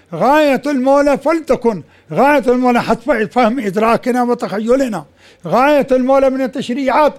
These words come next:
تعريض العبد لأن يرتقي إلى مقام العبودية لله سبحانه، فيستفيد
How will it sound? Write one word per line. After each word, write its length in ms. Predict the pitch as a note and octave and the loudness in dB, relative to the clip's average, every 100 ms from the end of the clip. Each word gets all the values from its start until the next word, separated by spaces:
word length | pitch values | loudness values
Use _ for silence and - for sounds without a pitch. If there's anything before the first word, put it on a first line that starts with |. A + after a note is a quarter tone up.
| - _ _ | -16 _ _
تعريض 760 | B3 A#3 G3+ G#3+ C#4 E4+ D4 B3+ | 0 2 2 2 4 4 4 2
العبد 800 | C4 A#3+ - B3 E4 C#4 A3+ G#3+ _ _ _ E3+ | 2 2 0 0 0 -2 -4 -4 _ _ _ -10
لأن 640 | F3+ A#3+ B3 A#3+ A3 B3 B3 | -4 -2 2 0 0 -4 -2
يرتقي 1000 | A#3+ C4 D4 - C#4+ C#4 C#4 B3 D#3 C3+ - _ A3+ | -2 0 0 0 -2 -2 -2 -2 -2 -6 -16 _ -2
إلى 360 | C4 C4 A#3+ | 0 2 0
مقام 560 | A#3 A#3 A#3+ D4 D#4 D#4 | 0 -2 0 2 2 0
العبودية 760 | D4+ C4+ C4 D4 C#4+ D#4+ E4+ | 2 2 2 2 2 2 2
لله 380 | C#4 C#4 C4+ B3 | 2 0 0 0
سبحانه، 560 | A#3 A3+ F#3 A#3 G#3+ D#3+ - - | -2 -8 -8 -6 -6 -8 -16 -16
فيستفيد 1120 | - C4+ C4 B3+ - C#4 - D#4 F#4+ C4+ B3 | -2 0 0 -4 -2 -4 -2 0 0 2 0